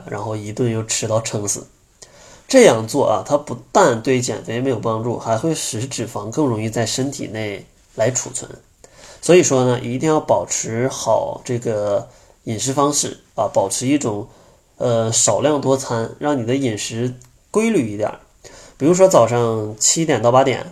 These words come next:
可以吃早餐，或者六点到八点可以吃早餐，十点钟可以来一点加餐，然后到十二点到一点半的时候可以吃一个中午饭，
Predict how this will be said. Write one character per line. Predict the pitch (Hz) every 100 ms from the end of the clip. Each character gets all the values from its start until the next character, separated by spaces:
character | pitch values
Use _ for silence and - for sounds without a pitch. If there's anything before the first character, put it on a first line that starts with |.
| -
可 | -
以 | 117
吃 | 110 120
早 | 117
餐， | 101 110 104
或 | -
者 | 113
六 | 131 139
点 | 113
到 | 110
八 | 113
点 | 113 92
可 | 117
以 | 104
吃 | -
早 | 110
餐， | - 117 113 - - - -
十 | - 151 185
点 | 151
钟 | 120 110 - _
可 | -
以 | 123
来 | 110
一 | 123
点 | 113
加 | - 117
餐， | 117 110 101 - _ _
然 | 123
后 | 160
到 | 170
十 | 151 147
二 | 160
点 | 147 107
到 | 117 120 113
一 | 120 147 151
点 | 110
半 | 123 139
的 | 113
时 | 107
候 | 107
可 | 104 120
以 | 107
吃 | - 143
一 | 117 113
个 | 117 110 110
中 | -
午 | 135
饭， | 117